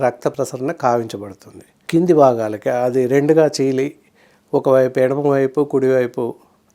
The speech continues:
రక్తనాళాల ద్వారా కింది భాగాలకి అంటే గుండె నుండి కింది భాగాలకి రక్త ప్రసరణ కావించబడుతుంది. కాళ్ళకి, పాదాలకి,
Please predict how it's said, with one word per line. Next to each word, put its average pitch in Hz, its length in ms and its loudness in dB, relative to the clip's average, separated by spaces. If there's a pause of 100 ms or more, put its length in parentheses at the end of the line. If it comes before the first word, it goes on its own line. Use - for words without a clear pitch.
(140)
రక్తనాళాల 131 640 0
ద్వారా 113 360 -4 (160)
కింది 165 240 0
భాగాలకి 104 600 -8 (580)
అంటే - 300 -8 (720)
గుండె 135 320 4
నుండి 131 240 0
కింది 127 320 -4
భాగాలకి 110 720 -6 (320)
రక్త 117 220 -6
ప్రసరణ 120 420 -8
కావించబడుతుంది. 110 880 -10
కాళ్ళకి, 117 720 -4
పాదాలకి, 117 640 -6